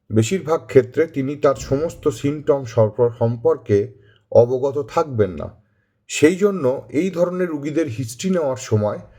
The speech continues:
আমাদের বেড পার্টনারকে ইনভলভ করতে হয়। তার ওয়াইফ বা তার পাশে যে শুয়ে থাকে রাত্রেবেলায়, হিস্ট্রি নেওয়ার সাথে তাকে সবসময় আমরা ইনভলভ করব, কারণ তিনি আরও ভালো হিস্ট্রি দিতে পারবেন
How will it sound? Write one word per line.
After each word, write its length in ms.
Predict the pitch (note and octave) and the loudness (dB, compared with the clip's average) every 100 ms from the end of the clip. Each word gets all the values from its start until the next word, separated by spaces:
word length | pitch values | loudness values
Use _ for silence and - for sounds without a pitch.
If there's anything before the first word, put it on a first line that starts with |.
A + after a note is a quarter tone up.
| - - - | -20 -20 0
আমাদের 480 | A2+ B2+ D3+ B2+ - - - | 2 4 2 0 -4 -6 -2
বেড 500 | A2 A#2+ D3+ - - | 2 2 2 -2 0
পার্টনারকে 560 | B2 A2+ B2+ A#2 A#2 | 0 0 -2 -4 -4
ইনভলভ 440 | D#3 A2 G#2 F#2+ - | -2 -2 -2 -4 -2
করতে 300 | F2 - - | -4 -2 -2
হয়। 180 | E2+ E2 | -2 0
তার 200 | - G2+ | 0 2
ওয়াইফ 440 | G2 F#2+ G2 G2+ - | 2 -2 -2 -6 0
বা 120 | G#2 | 0
তার 200 | G#2+ G#2 | 2 -2
পাশে 320 | - - - | -2 -6 -4
যে 140 | F#2 F#2+ | -4 -4
শুয়ে 260 | - A#2 | 0 -2
থাকে 300 | A2+ A2 - | 0 -2 0
রাত্রেবেলায়, 640 | F#2 F#2 - G2+ F#2+ - - _ _ _ _ _ _ - | -2 -2 -2 0 0 -4 -8 _ _ _ _ _ _ -8
হিস্ট্রি 340 | D#3+ - - F#3+ | -6 -4 -2 0
নেওয়ার 240 | D#3 C#3+ | 0 -2
সাথে 260 | - C3+ D#3+ | -4 -4 -2
তাকে 360 | B2 A#2 C#3 | -2 0 -2
সবসময় 760 | B2 - A#2 - F3 F3 A2+ F#2+ - | -2 -2 -2 0 0 0 -2 -4 -8
আমরা 280 | - G#2+ C3 | -4 -2 -2
ইনভলভ 580 | B2 A2 F#2+ A2 B2+ - | -2 -4 0 0 0 -2
করব, 460 | - E3 B2 F#2 - - _ _ _ _ | 0 2 0 -4 -6 -18 _ _ _ _
কারণ 500 | - C#3+ F3+ D#3+ D#3+ - | 4 4 4 -4 -10 -14
তিনি 440 | - E3 F#3+ G#3+ G#3 - - | -8 0 0 0 -6 -8 0
আরও 260 | C#3+ G3 | 2 2
ভালো 260 | C#3+ D#3 D3+ | 0 -2 -2
হিস্ট্রি 400 | A#2+ A#2 - B2 | -4 -8 -4 -2
দিতে 220 | A2 B2 | 0 0
পারবেন 360 | A#2+ A#2+ C3+ | 0 0 -2